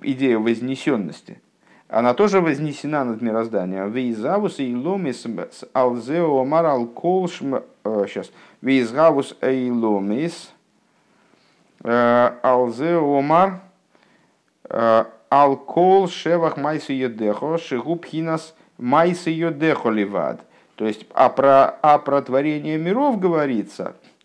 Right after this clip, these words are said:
э, алкол шевах майсы йодехо, валмерис эйр, мейрис эйр.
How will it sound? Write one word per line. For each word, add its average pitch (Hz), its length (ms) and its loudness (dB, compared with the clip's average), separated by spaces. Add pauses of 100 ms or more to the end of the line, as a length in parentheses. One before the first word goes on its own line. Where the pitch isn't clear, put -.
(400)
э, 113 340 4
алкол 156 480 4
шевах - 420 -2
майсы 151 380 -6
йодехо, 131 720 -4 (760)
валмерис 110 600 -2
эйр, 107 220 -6
мейрис 107 500 -4
эйр. 101 360 -4